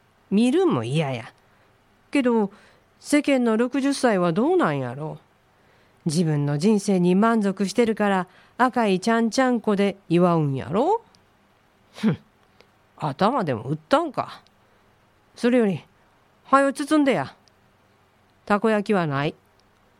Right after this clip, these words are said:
売り切れた。勝手に口から出ていた。言ってしまってから驚いた。とうに決めていた気もするが、アホ抜かせ。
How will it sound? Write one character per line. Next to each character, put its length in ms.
売 120
り 80
切 120
れ 100
た。 180
勝 180
手 100
に 120
口 240
か 120
ら 100
出 120
て 120
い 80
た。 240
言 100
っ 20
て 180
し 140
ま 100
っ 40
て 160
か 120
ら 160
驚 300
い 60
た。 240
と 240
う 60
に 200
決 160
め 120
て 160
い 80
た 140
気 120
も 140
す 140
る 120
が、 220
ア 200
ホ 320
抜 240
か 160
せ。 420